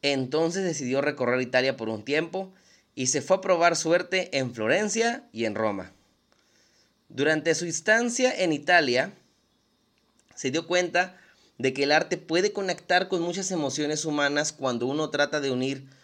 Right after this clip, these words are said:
lo que a uno le gusta con aquello que tiene sentido para los demás.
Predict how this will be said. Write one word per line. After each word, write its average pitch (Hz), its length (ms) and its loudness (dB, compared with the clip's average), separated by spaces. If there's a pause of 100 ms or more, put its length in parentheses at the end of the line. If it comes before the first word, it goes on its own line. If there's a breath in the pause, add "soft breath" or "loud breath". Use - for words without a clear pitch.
(140 soft breath)
lo 120 240 0
que 120 120 0
a 107 60 2
uno 135 220 0
le 151 140 2
gusta 143 500 -2 (320 soft breath)
con 143 200 0
aquello 143 380 -2
que 143 100 -2
tiene 135 260 -2
sentido 107 500 -4
para 117 180 0
los 113 160 -4
demás. 143 500 -4